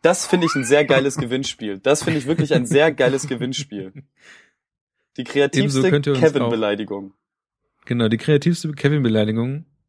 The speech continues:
Speaker 2: könnt ihr entweder bei Facebook reinschreiben oder ihr könnt uns generell auch nochmal bei, ähm,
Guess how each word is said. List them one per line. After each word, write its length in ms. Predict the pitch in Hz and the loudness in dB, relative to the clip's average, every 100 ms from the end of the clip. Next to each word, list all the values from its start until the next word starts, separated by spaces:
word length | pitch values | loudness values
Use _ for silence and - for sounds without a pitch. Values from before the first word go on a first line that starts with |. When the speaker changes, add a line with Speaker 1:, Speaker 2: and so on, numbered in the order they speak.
| _ _ _ _ | _ _ _ _
Speaker 2:
könnt 240 | - 147 | 0 0
ihr 300 | 165 120 113 | 2 4 4
entweder 280 | 117 117 113 | 2 -2 0
bei 100 | 104 | 0
Facebook 360 | 101 127 127 107 | -2 -4 -4 -6
reinschreiben 400 | 107 - 117 135 | -6 -4 -4 2
oder 100 | 135 | 2
ihr 40 | |
könnt 160 | 135 147 | 2 -2
uns 200 | 135 - | -4 -4
generell 500 | 131 135 120 127 160 | 0 2 4 2 2
auch 140 | 127 | -2
nochmal 300 | 117 113 113 104 | -6 -4 -2 0
bei, 380 | 104 104 104 - | 0 2 0 0
ähm, 380 | 101 98 101 | -4 -4 -6